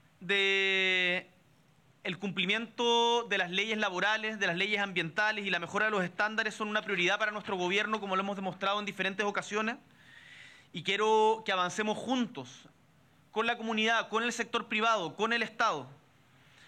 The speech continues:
hacia un desarrollo justo de todo nuestro territorio.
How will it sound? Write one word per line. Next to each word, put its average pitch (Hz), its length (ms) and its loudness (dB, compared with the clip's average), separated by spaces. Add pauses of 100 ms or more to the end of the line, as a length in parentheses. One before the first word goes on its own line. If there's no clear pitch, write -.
(120)
hacia 208 540 0
un 208 200 -4
desarrollo 104 720 2 (340)
justo 226 640 -2 (480)
de 196 420 2
todo 208 220 2
nuestro 208 240 -2
territorio. 151 440 -4